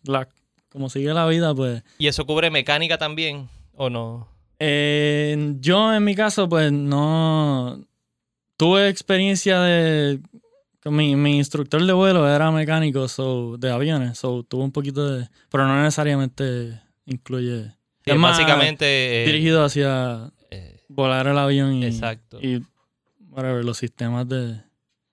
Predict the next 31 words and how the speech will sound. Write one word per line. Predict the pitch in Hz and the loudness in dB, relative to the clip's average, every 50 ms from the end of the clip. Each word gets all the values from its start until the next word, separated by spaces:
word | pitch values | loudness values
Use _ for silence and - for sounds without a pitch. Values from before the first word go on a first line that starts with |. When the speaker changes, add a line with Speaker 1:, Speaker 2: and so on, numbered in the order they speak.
| _ _ _ _ _ _ _ _ _ _ _ _ _ _ _ _ | _ _ _ _ _ _ _ _ _ _ _ _ _ _ _ _
Speaker 1:
cómo, | 131 127 | 0 2
Speaker 2:
De | 135 | 4
navegación, | 135 139 135 127 123 127 131 139 - | 4 4 4 4 4 4 4 4 4
Speaker 1:
cómo | 165 160 | 4 4
funciona | 143 131 - 143 139 135 135 | 2 4 4 2 4 4 4
Speaker 2:
es | 135 135 | 2 2
Speaker 1:
un | 139 | 2
avión | 135 131 131 151 143 | 2 2 2 2 2
Speaker 2:
navegación. | 135 131 | 2 0
Speaker 1:
y, | 131 123 | 0 -2
exacto, | 120 117 - 127 120 - - 113 - _ | -4 -6 -6 -8 -8 -8 -14 -14 -12 _
Speaker 2:
Ok, | 120 123 135 - | -6 -6 -6 -4
Speaker 1:
sí. | 104 95 95 98 | -6 -6 -6 -6
Speaker 2:
ok. | 98 95 - 98 95 95 - - _ _ | -8 -10 -10 -12 -12 -12 -16 -20 _ _
Speaker 1:
Y | - 131 131 131 127 127 | -2 -2 0 0 0 0
meteorología | 131 127 127 135 131 131 123 117 113 120 127 131 131 123 | 0 0 0 0 -2 -2 -2 -4 -4 -2 -2 -2 -2 -2
y | 120 | -4
todas | 117 113 - | -6 -8 -10
esas | 123 117 | -12 -12
cosas. | - - 123 110 117 - _ _ _ _ _ _ _ _ _ _ _ _ _ _ _ _ _ _ | -10 -12 -12 -12 -14 -18 _ _ _ _ _ _ _ _ _ _ _ _ _ _ _ _ _ _
Speaker 2:
¿Y | 139 127 127 127 123 123 117 | 2 4 4 4 4 2 2
qué | - 123 | 2 0
año | 113 120 135 135 - | 0 0 0 -2 -2
fue | - 127 | -4 -4
ese? | 135 - 185 175 170 - _ _ | -4 -6 -8 -10 -12 -14 _ _
¿Para | 120 104 | -8 -6
qué | 113 | -4
año | 117 123 - | -4 0 0
te | 185 | 0
Speaker 1:
<clears throat> | 170 | 2
Speaker 2:
graduaste? | 143 123 123 135 - 175 160 | 2 0 -2 -4 -8 -14 -16